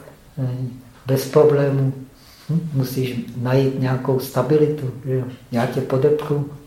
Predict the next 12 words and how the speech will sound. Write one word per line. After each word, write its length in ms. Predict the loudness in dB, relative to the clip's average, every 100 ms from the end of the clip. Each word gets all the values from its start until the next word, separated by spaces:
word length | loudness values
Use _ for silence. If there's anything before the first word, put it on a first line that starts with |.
| -20 -20 -8
opři 340 | -6 -4 -4
se 180 | -2 2
o 220 | 2 4
mě 180 | 2 0 -2 -10 -18 -20 -10
a 60 |
můžeš 340 | -4 -2 -2 0
natrhat, 520 | 0 0 -2 -4 -6 -8
kolik 340 | -6 -6 -6
chceš. 280 | -10 -14 -14 -16 -20 -20 -20 -10
No 240 | -4 -4 -4
a 300 | -4 -6 -10 -16 -20
tak 260 | -4 -4 -4